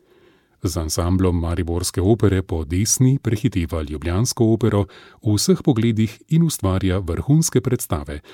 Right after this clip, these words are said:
na katere množično prihajajo tudi ljubitelji glasbene umetnosti iz Gradca. Mariborska opera ima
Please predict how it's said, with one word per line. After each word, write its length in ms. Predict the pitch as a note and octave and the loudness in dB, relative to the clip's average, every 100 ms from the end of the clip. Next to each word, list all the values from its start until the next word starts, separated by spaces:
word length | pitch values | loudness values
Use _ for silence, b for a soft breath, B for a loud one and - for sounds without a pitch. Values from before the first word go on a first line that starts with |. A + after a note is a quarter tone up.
| B B - | B B 2
na 120 | A2 | 4
katere 360 | G#2+ F#2+ E2+ | 4 2 0
množično 580 | D2+ D#2 A2+ A2 G#2 A2 | -2 -2 0 0 0 0
prihajajo 600 | G2+ F#2+ E2+ F2 E2+ F2 | 0 -2 -2 -2 0 -2
tudi 220 | F2 G2 | 0 0
ljubitelji 640 | F2+ E2+ E2+ C#3 A#2+ G#2+ G2 | 0 0 0 2 2 2 0
glasbene 480 | E2 D#2+ E2+ F#2+ | -2 -4 0 2
umetnosti 560 | F#2+ G2+ A2 A2+ - A2+ | 2 2 0 -4 0 0
iz 140 | F#2+ F#2 | 0 2
Gradca. 480 | A2 A#2 - - - _ B B B B B | 0 0 -4 -10 -12 _ B B B B B
Mariborska 600 | A2+ A2+ G2+ F2 - - | 0 2 2 0 -2 0
opera 380 | F#2+ E3+ E3+ D#3+ | 0 0 0 0
ima 300 | C#3+ A#2 A2 | 0 0 -2